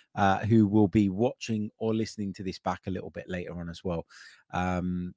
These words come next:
but yeah, good to see so many of you in the live chat. Uh, big hello to Temi, to Henry, to Creambone, to Vlad, uh, to Jimmy, to Riddy, to Ginger Gooner. Nav is with us. Chris Chan, uh, Nobby Clark is there. Steve is there as well.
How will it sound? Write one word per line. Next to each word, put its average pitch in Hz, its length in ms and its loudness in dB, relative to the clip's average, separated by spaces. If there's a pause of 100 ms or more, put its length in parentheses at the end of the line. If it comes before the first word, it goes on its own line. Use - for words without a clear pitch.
but 92 140 -2
yeah, 85 160 -2
good 104 180 -4
to - 100 -10
see 101 140 -2
so 98 180 -2
many 92 240 0
of 76 80 -4
you 85 140 -4
in 82 80 -6
the 80 60 -6
live 78 280 -6
chat. - 260 -6 (380)
Uh, 117 180 8
big 117 160 8
hello 131 180 12
to 117 120 2
Temi, 139 420 10 (200)
to - 100 -2
Henry, 123 460 4
to 120 120 -2
Creambone, 120 600 4
to 113 120 2
Vlad, 120 400 6 (540)
uh, 101 460 4
to 110 100 0
Jimmy, 127 640 6
to 95 220 2
Riddy, 117 380 6
to 98 140 -2
Ginger 110 300 2
Gooner. 117 340 4
Nav 113 440 4
is 104 180 -2
with 110 220 4
us. 107 320 2
Chris - 440 -2
Chan, 120 600 2 (500)
uh, 101 240 2
Nobby 117 320 4
Clark 117 500 6
is 107 220 2
there. 113 420 4
Steve 123 600 2
is 101 160 0
there 107 260 -2
as 95 160 -4
well. 113 540 6